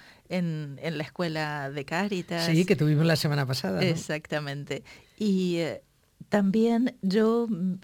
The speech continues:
Speaker 1: he quedado designada para acompañar el Portal de la Esperanza, este proyecto que también has descrito tú,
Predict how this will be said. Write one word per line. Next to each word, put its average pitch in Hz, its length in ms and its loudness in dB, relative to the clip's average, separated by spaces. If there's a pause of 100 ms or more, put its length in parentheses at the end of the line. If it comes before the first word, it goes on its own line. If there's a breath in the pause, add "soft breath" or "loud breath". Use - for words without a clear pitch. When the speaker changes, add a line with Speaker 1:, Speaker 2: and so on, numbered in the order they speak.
(140)
Speaker 1:
he 208 120 2
quedado 220 500 0 (120)
designada 190 680 0
para 180 320 -2
acompañar 190 560 -2
el 196 100 -2
Portal 190 340 -4
de 196 80 -2
la 185 60 -2
Esperanza, 196 460 -4
este 185 160 -6
proyecto 185 460 -4
que 185 80 -4
también 185 340 2
has 180 100 0
descrito 175 600 -2
tú, 233 240 0